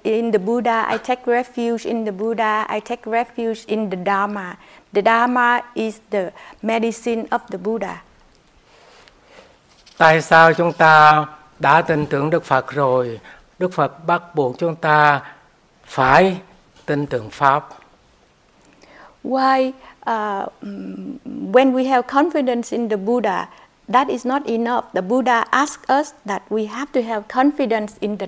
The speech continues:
Speaker 1: Dharma.
Speaker 2: Vì Đức Phật là đối tượng ở ngoài. Dạ. Đối tượng ở ngoài.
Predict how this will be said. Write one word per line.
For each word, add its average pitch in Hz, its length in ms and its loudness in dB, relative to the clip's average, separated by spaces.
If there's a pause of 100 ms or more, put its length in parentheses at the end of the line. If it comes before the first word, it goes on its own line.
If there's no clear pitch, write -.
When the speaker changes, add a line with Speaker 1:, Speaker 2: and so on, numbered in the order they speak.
Speaker 1:
Dharma. 185 440 -6 (1800)
Speaker 2:
Vì 196 140 -6
Đức 208 160 2
Phật 156 240 4
là 165 160 2
đối 190 200 2
tượng 156 200 0
ở 170 140 2
ngoài. 143 580 6 (680)
Dạ. 131 420 -2 (960)
Đối 185 180 -4
tượng 147 180 -6
ở 151 140 -4
ngoài. 135 460 -2